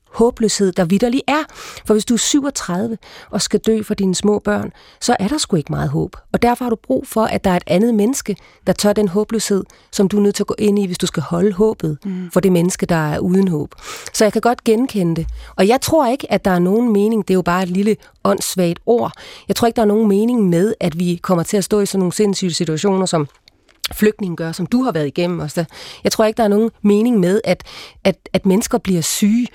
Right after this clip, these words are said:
Speaker 1: Det er bare os, der ønsker at finde en mening, fordi så giver det os en eller anden form for kontrol. Fordi vi ikke vil hengive os til meningsløsheden.
Speaker 2: Ja.
Speaker 1: Og det er den, der er svær.
Speaker 2: Men det er jo også svært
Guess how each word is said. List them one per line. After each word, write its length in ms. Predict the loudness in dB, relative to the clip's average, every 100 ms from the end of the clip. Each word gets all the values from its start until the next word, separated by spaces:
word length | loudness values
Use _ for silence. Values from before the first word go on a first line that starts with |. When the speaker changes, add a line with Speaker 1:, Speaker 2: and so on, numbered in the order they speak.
| -14 -8 0
Speaker 1:
Det 40 |
er 40 | 2
bare 220 | 2 2
os, 220 | 0 -2
der 120 | -2 0
ønsker 340 | 0 0 -2
at 100 | -4
finde 260 | 0 0 2
en 60 |
mening, 300 | 0 0 -2
fordi 140 | -4 -8
så 120 | -6
giver 160 | -2 -2
det 100 | 0
os 120 | 0
en 80 | 0
eller 100 | 0
anden 140 | -2
form 240 | -2 -4 -4
for 80 | -8
kontrol. 480 | -2 -2 0 0 0 -6 -18 -8
Fordi 180 | -2 0 2
vi 60 |
ikke 120 | 0 0
vil 100 | 2
hengive 380 | 2 2 0
os 120 | -2 0
til 160 | 2
meningsløsheden. 1000 | 4 6 6 4 2 -2 -2 -4 -4 -8 -8
Speaker 2:
Ja. 100 | -6
Speaker 1:
Og 120 | -4 0
det 60 |
er 40 | -2 _
den, 140 | 0 0 -6 _ -4
der 60 | -2
er 100 | 0
svær. 440 | -2 -4 -6 -12 _ _ -20 -20 -20 _
Speaker 2:
Men 180 | 0 0
det 200 | 0 0
er 60 | 0
jo 80 | 0
også 260 | 0 -2
svært 380 | -2 -2 -2 -4